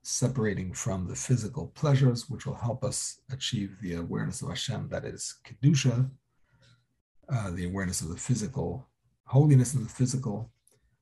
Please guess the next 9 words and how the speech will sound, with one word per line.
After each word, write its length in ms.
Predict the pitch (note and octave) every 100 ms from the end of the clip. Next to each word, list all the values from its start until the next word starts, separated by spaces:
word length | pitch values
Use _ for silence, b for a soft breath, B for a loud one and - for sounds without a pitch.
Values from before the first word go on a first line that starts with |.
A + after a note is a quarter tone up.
| _ _ _
and 320 | A#2+ G2+ F#2 E2+
how 260 | G2+ F#2
it 80 | E2+
helps 340 | D2 - -
us 380 | B2+ - - - _
achieve 600 | A2+ - - A#2+ G#2+ G2+ B2+ -
closeness 420 | - B2+ A2+ B2+ -
to 100 | G2
Hashem, 540 | - - G#2+ G2+